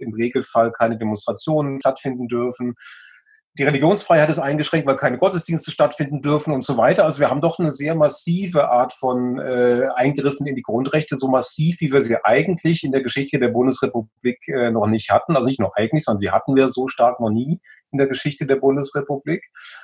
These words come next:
Und, ähm, die Frage, warum das überhaupt geschehen kann, naja, also rein rechtlich gesehen, äh, es müssten zwei Bedingungen erfüllt sein. Die erste ist, dass es, äh, ein Gesetz geben muss, auf dessen Basis das Ganze passiert. Also das Parlament muss eigentlich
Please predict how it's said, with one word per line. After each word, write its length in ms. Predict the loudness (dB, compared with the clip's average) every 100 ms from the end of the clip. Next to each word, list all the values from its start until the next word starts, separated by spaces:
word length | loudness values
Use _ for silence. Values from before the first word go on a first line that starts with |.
| -20 _ _
Und, 380 | 0 2 2 2
ähm, 360 | 2 2 0 -4
die 100 | -8
Frage, 380 | 2 4 4 0
warum 240 | 2 4
das 140 | 2
überhaupt 320 | 2 2 2 -2 _ -6
geschehen 420 | -4 -2 -2 -2
kann, 460 | 2 2 2 -2 0
naja, 260 | 4 6
also 180 | 4 4
rein 200 | 2 2
rechtlich 460 | 0 -2 -2 -6 -2
gesehen, 560 | -2 2 2 2 -2
äh, 160 | -4 -2
es 160 | -2
müssten 260 | -2 -2 -2
zwei 260 | 2 4 4
Bedingungen 540 | 2 0 0 2 0
erfüllt 460 | -2 -6 -4 -2 -2
sein. 500 | 2 2 2 -2 -4
Die 180 | -4 -4
erste 380 | 0 2 2 -2
ist, 260 | 0 -2 -2
dass 140 | -4
es, 180 | -4 -6
äh, 300 | -4 -2 -4 -4
ein 160 | -2
Gesetz 400 | -2 0 0 0
geben 240 | 0 0 2
muss, 220 | 0 0
auf 140 | 0
dessen 280 | 0 -2 2
Basis 460 | 4 4 4 2 0
das 160 | 0
Ganze 320 | 2 2 0
passiert. 400 | -4 -2 2 0
Also 180 | 2 0
das 160 | 0 0
Parlament 560 | 0 2 2 2 2 0
muss 260 | -2 -2 2
eigentlich 640 | 2 2 0 0 0 -2